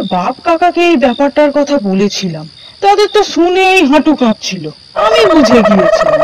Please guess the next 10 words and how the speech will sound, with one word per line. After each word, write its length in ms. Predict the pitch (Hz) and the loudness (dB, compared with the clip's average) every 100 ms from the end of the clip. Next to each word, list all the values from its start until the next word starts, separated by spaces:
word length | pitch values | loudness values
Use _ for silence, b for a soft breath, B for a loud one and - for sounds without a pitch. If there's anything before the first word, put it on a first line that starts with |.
| 622 - - | -2 -6 -8
যে 80 | 381 392 294 | -2 2 2
ওদের 260 | 262 349 330 247 | 2 2 0 0
দ্বারাই 380 | 220 254 285 269 | 0 2 2 0
কিচ্ছু 460 | 466 440 381 - 320 311 | 0 -2 -2 -2 0 2
হবে 220 | 220 175 165 | 2 0 -4
না, 60 | 156 - - - | -10 -16 -20 -4
কিন্তু 220 | 302 320 359 - - | 0 2 2 -2 -8
তুই 300 | 254 285 359 370 339 | -2 2 4 4 4
বাবা, 280 | 294 320 330 254 285 370 - - - | 4 4 4 4 0 -2 -12 -12 -2
আমি 180 | 208 | 0